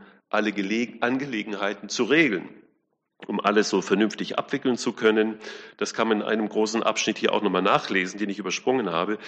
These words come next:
Sie sind zahlreich, sie sind sehr stark, sie sind gesund, ein gut organisiertes, ein gut regiertes Volk mit klaren Ordnungen. Man kann sagen, ein gut gefestigtes, stabiles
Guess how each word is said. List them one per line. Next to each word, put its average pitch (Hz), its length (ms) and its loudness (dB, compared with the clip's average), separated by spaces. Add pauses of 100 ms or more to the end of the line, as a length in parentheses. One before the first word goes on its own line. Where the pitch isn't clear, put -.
(340)
Sie 120 140 -2
sind 98 200 -6
zahlreich, 156 800 0
sie 120 100 -4
sind 98 200 -4
sehr 80 160 -4
stark, 127 580 2
sie 107 100 -6
sind 90 180 -6
gesund, 117 600 0
ein 98 140 -2 (400)
gut 127 380 -2
organisiertes, 123 1200 2 (440)
ein 95 480 -4 (340)
gut 120 280 0
regiertes 131 600 0
Volk 113 460 4 (360)
mit - 180 -8
klaren 95 380 2
Ordnungen. 113 720 -2
Man 104 140 -6
kann 107 160 -4
sagen, 104 300 -2
ein 98 240 -8 (100)
gut 185 340 -6 (240)
gefestigtes, 107 960 -8
stabiles 92 880 -6